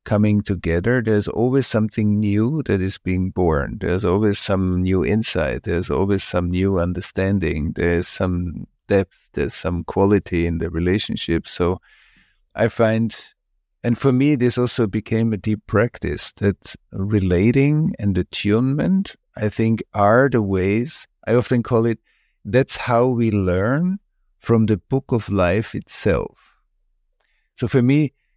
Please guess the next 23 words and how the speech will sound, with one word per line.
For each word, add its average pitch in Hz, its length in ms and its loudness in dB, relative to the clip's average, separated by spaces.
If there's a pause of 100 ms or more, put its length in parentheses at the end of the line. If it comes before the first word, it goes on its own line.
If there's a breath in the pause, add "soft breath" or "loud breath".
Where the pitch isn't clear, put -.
(180)
also 135 240 2
in, 127 260 2
in 117 340 -2 (400)
many 127 300 2
times 120 420 2
when 104 180 0
I'm 101 380 0
sitting 110 400 -2
at 101 140 -4
the 98 160 2
airport 98 400 2
or 92 100 2
when 95 160 0
I'm, 95 460 -2
uh, 92 560 -4
I 107 100 -4
don't 117 140 0
know, 98 120 2
when 92 200 -2
I'm 95 240 -2 (160)
in 113 220 -2
between 131 520 0
things, 98 560 -4